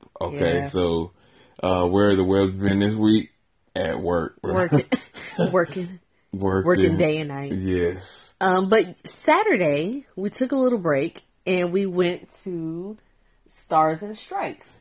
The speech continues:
Speaker 1: Yeah, we did make some time to have a little fun. Uh, Stars and Strikes, if you don't know, it's like a chain, uh, bowling alley, arcade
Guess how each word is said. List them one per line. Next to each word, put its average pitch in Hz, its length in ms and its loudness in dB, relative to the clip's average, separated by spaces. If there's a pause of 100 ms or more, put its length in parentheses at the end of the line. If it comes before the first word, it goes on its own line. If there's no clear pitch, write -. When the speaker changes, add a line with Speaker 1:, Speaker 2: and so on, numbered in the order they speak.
Speaker 1:
Yeah, 95 200 2
we 104 180 2
did 104 280 4
make 95 240 0
some 95 220 -6
time 92 420 0
to 90 420 0
have 95 240 -4
a 90 40 -4
little 95 180 2
fun. 92 480 -2 (340)
Uh, 104 300 2
Stars 151 380 4
and 160 100 0
Strikes, 120 340 4
if 113 140 4
you 117 120 0
don't 104 260 4
know, 104 120 4
it's 110 120 0
like 104 140 2
a 85 60 -2
chain, 98 640 0 (440)
uh, 95 280 0
bowling 104 520 4
alley, 98 640 2
arcade 98 880 2